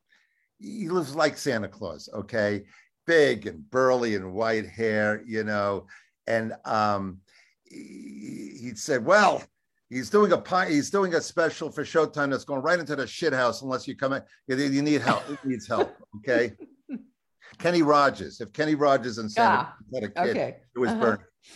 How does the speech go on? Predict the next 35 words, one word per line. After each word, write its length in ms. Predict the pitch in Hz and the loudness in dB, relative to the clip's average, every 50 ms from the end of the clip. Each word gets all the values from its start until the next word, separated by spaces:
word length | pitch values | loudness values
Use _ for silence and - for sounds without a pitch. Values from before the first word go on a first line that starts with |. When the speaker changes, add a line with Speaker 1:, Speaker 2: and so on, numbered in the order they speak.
| - - _ _ | -20 -20 _ _
Speaker 1:
So, 500 | 104 - - 156 143 139 131 123 107 104 _ _ _ _ _ _ _ _ - | -20 -2 2 4 4 4 4 2 -2 -6 _ _ _ _ _ _ _ _ -8
uh, 40 | 113 | -6
they 140 | 120 123 | -6 -4
sent 300 | 117 - - 165 170 - | -4 0 2 2 2 2
me 60 | - 147 | -2 -6
the 160 | 123 135 127 | -6 -6 -6
script. 500 | - - - 156 156 175 165 160 - 156 | -8 -10 -6 0 2 2 2 2 0 -4
I 80 | 139 | -4
said, 200 | 117 - - 147 | -4 -4 -6 -4
"I 100 | 123 120 | -4 -4
think 260 | 110 - 151 139 127 131 | -6 -6 -8 -6 -4 -4
I 100 | 123 110 | -4 -6
could 200 | - - 113 107 | -6 -10 -10 -8
help." 420 | 98 110 110 110 110 117 - _ _ _ _ _ _ _ - | -4 -2 0 0 0 -2 -4 _ _ _ _ _ _ _ -8
Speaker 2:
Mm-hmm. 300 | 185 208 214 220 269 - - - - - | -6 -4 -4 -4 -6 -8 -12 -16 -8 -4
Speaker 1:
And, 280 | 123 120 120 120 123 - - | -2 -2 -2 -2 -4 -6 -4
uh, 180 | - 120 120 117 | -2 -2 0 0
they 180 | 107 117 110 | 0 -2 -4
flew 280 | 107 - - 139 127 123 | -4 -4 -4 -4 -4 -4
me 160 | 120 120 110 | -4 -4 -4
out, 400 | 101 98 95 107 131 151 143 - _ _ | -2 -2 0 0 -2 -2 -4 -10 _ _
and 340 | - 120 113 110 107 104 107 - | -10 -8 -6 -4 -6 -6 -6 -6
I 100 | 117 107 | -6 -2
met 260 | 104 117 117 110 110 | -2 -2 -2 -2 -4
Gary 520 | 127 117 113 113 110 113 117 117 107 107 _ _ _ _ _ _ _ _ _ _ _ _ _ | -4 -4 -2 0 0 0 -2 -4 -8 -12 _ _ _ _ _ _ _ _ _ _ _ _ _
at 260 | 127 123 120 120 117 120 | -6 -4 -2 0 0 0
a, 280 | 117 113 113 113 117 - - - | 0 0 -2 -2 -4 -6 -8 -8
um, 600 | 107 104 101 101 98 95 98 98 98 95 92 95 92 _ _ _ _ _ _ _ - - _ | -6 -2 -2 0 0 -2 -2 -4 -6 -8 -10 -14 -18 _ _ _ _ _ _ _ -20 -18 _
restaurant, 640 | 110 110 110 107 107 - - 113 120 143 143 - _ _ _ _ _ _ _ _ _ _ _ _ _ | -2 -2 -2 -2 -2 -4 -4 -2 -2 -4 -6 -10 _ _ _ _ _ _ _ _ _ _ _ _ _
and 180 | 135 127 123 123 | -4 -4 -4 -4
he 160 | 110 127 147 | -4 -4 -2
was 280 | 139 139 135 110 - 104 | -2 -2 -4 -4 -6 -8
wearing, 640 | 98 98 117 139 160 165 170 175 170 165 160 147 - _ _ - | -8 -4 -4 -2 -2 -2 -2 -4 -6 -8 -12 -14 -16 _ _ -12
uh, 340 | 127 123 120 120 123 123 - - - | -10 -6 -6 -6 -6 -8 -10 -14 -16
sunglasses. 920 | - - 165 165 151 107 107 104 87 76 - - - - _ - - _ | -8 -6 -4 -4 -4 -4 -4 -4 -6 -6 -10 -16 -20 -20 _ -20 -20 _